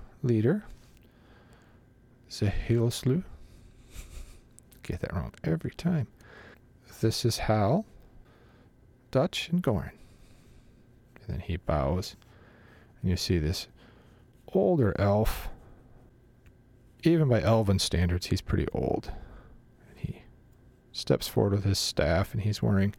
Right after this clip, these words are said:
a white outfit that's stained by travel. He bows. "It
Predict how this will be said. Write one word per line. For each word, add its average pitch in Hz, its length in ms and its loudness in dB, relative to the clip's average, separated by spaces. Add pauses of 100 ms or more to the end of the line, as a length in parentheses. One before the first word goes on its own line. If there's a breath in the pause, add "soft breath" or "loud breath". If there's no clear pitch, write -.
(1500 loud breath)
a - 60 2
white 131 340 2
outfit 104 500 2 (140)
that's - 220 -2
stained 98 680 0
by 117 140 0
travel. 113 520 0 (1080 soft breath)
He - 240 -8 (520)
bows. 90 560 0 (880 soft breath)
"It - 720 -6